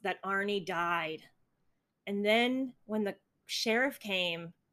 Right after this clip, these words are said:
and Rose told them what happened, that, that they slept together, that's, that's how he died, the sheriff didn't convince, didn't believe her. So she slept with the sheriff. But then the sheriff died.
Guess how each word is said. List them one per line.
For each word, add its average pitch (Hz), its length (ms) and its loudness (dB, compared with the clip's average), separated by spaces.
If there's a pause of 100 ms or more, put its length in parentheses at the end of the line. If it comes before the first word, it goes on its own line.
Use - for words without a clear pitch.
(320)
and 196 160 0
Rose 226 240 6
told 226 320 0
them 226 140 4
what 180 100 0
happened, 233 500 2
that, 170 280 0
that 180 140 -2
they 175 120 0
slept 220 260 -2
together, 208 360 2
that's, 180 240 -4 (140)
that's 170 200 -8
how 185 120 -6
he 165 100 -4
died, 214 520 0 (640)
the 202 80 2
sheriff 226 500 4 (600)
didn't 226 200 6
convince, 185 360 -4 (140)
didn't 226 200 4
believe 202 240 4
her. 131 200 -10 (220)
So 240 460 2 (200)
she - 260 -4
slept 208 320 0
with 254 80 -10
the 285 60 -4
sheriff. - 720 -2 (800)
But 226 100 -4
then 285 120 6
the 311 80 4
sheriff 302 640 6
died. 254 680 10